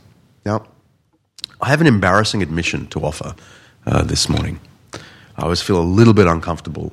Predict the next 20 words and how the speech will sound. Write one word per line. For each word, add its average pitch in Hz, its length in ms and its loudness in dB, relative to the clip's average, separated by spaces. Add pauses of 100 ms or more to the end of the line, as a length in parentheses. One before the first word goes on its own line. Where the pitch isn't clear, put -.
(140)
sharing 80 480 -4
this. - 320 -16 (760)
But, 113 380 0
um, 95 420 2 (1800)
while 175 240 4
I 185 140 2
was 127 180 0
studying 123 560 0
to - 100 -14
be 95 140 0
a 87 40 4
minister 87 560 -4
at 76 140 -10
Moore 80 200 -4
College, - 480 -12 (1800)
I 160 200 4
slept - 680 -4
for 87 220 -6
two - 340 -6
years 113 1120 -6